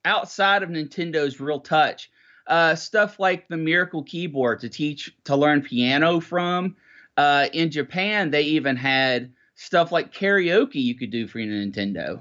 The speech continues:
All hardware that attaches to your system, that upgrades your system, that allows it to do things it didn't do before. Uh, even very early on, they had three D systems, uh, over in Japan,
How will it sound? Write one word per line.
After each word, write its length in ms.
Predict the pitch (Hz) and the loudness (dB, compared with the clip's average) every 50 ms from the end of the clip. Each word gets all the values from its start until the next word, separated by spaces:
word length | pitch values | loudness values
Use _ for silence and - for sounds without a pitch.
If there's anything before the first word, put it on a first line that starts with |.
| - - | -4 2
All 320 | - 156 175 202 220 226 | 4 6 6 6 6 6
hardware 1000 | 220 - - 185 185 220 240 240 214 165 139 127 123 117 113 113 117 117 120 - _ _ _ _ _ _ _ _ - | 4 2 2 4 6 6 6 4 2 0 -2 -2 0 0 0 0 -2 -2 -4 -8 _ _ _ _ _ _ _ _ -2
that 360 | 135 135 131 131 131 - - - _ _ _ _ _ - | 0 2 2 2 0 -2 -6 -14 _ _ _ _ _ -8
attaches 560 | - 135 - - 180 185 196 196 196 175 165 - | -8 -8 -2 0 0 0 0 0 -2 -8 -10 -10
to 80 | - | -8
your 140 | 170 160 151 | -6 -6 -6
system, 460 | 143 - 165 160 156 - - 151 139 | -6 -6 -6 -6 -6 -6 -6 -6 -4
that 180 | 131 127 - - | -4 -4 -4 0
upgrades 460 | 151 170 202 - 165 175 165 160 160 | 2 2 2 2 0 -4 -4 -4 -4
your 80 | 156 139 | -8 -10
system, 320 | - 160 147 139 - 143 135 | -8 -10 -10 -8 -4 -2 0
that 100 | 135 127 | 0 0
allows 340 | 123 135 147 156 160 160 | 2 4 4 4 2 0
it 100 | 160 131 | -4 -8
to 80 | 131 123 | -10 -8
do 200 | 123 135 139 147 | -4 -2 -2 -2
things 300 | 139 - 135 131 120 123 | -2 -2 -2 -2 -2 -2
it 200 | 123 110 104 - | -6 -6 -6 -2
didn't 380 | 131 135 143 - 143 139 120 117 | 0 0 0 0 0 -2 0 0
do 220 | 127 127 127 117 | 2 2 2 2
before. 640 | - 101 - - - 131 123 87 87 78 73 - - _ _ - - - - - - _ _ _ | 0 -4 -8 -4 -4 -2 -2 -2 -4 -6 -8 -10 -14 _ _ -20 -20 -20 -20 -20 -20 _ _ _
Uh, 480 | - - 143 147 147 147 147 147 143 135 - _ _ _ _ _ _ _ _ | -2 2 2 4 4 4 4 4 2 0 -2 _ _ _ _ _ _ _ _
even 580 | 165 165 175 185 185 190 185 170 160 139 - - _ _ _ _ _ _ - | -4 0 0 0 2 0 0 -2 -4 -6 -8 -14 _ _ _ _ _ _ -18
very 440 | 147 135 139 156 175 190 190 175 | -8 -2 2 4 4 4 4 4
early 340 | 175 180 180 175 170 160 151 | 2 2 2 2 0 0 0
on, 320 | 147 151 160 165 175 180 165 | 0 0 0 0 0 0 0
they 120 | 151 139 | -2 0
had 440 | 131 139 135 135 131 120 104 123 - | 2 4 4 4 2 0 -4 -10 -20
three 320 | _ - 156 156 170 175 165 | _ -12 -8 -4 -4 -2 -2
D 160 | 156 156 156 | -2 -2 -4
systems, 720 | 156 - 160 156 156 - - 185 185 190 196 202 196 - - _ _ _ _ _ _ _ - | -2 2 2 2 2 0 -2 -2 0 0 0 -2 -4 -6 -14 _ _ _ _ _ _ _ 2
uh, 200 | 131 131 131 127 | 4 4 6 6
over 240 | 143 151 151 165 165 | 4 4 4 2 2
in 100 | 160 147 | 0 0
Japan, 720 | 143 139 143 170 160 160 170 175 180 180 180 180 180 165 | -2 -4 -2 0 0 2 2 2 0 0 0 -2 -4 -8